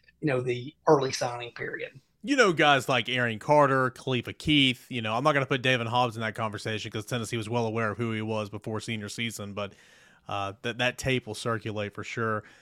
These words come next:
Speaker 2: Uh, Matt, you look at Tennessee kinda out the door here, twenty commits now, um, making a move inside the top ten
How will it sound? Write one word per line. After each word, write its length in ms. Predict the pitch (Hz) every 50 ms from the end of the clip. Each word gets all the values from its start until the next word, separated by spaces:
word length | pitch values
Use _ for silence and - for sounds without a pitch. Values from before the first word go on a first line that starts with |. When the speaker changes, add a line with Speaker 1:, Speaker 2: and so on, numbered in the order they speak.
| _ _ _ _ _ _ -
Speaker 2:
Uh, 280 | - 127 127 123 123 117
Matt, 380 | 123 123 131 139 139 139 139 131
you 140 | 143 143
look 180 | 131 139 143 131
at 120 | 139 117
Tennessee 420 | - - 135 131 123 - 135 131 123
kinda 180 | - 131 127
out 160 | 123 120 120 -
the 60 | 127
door 240 | 113 123 120 120 117
here, 180 | 127 123 123
twenty 260 | 117 - - 143 131
commits 380 | 120 - 127 131 131 127 - -
now, 320 | 123 113 110 110 110 107 - - -
um, 360 | - 107 107 107 104 104 104
making 220 | 107 117 120 - 117
a 40 | 117
move 260 | 117 123 127 120 120
inside 240 | 117 110 123 120 113
the 80 | 110
top 260 | - - 123 117 113
ten 400 | - - 131 127 123 123 120 120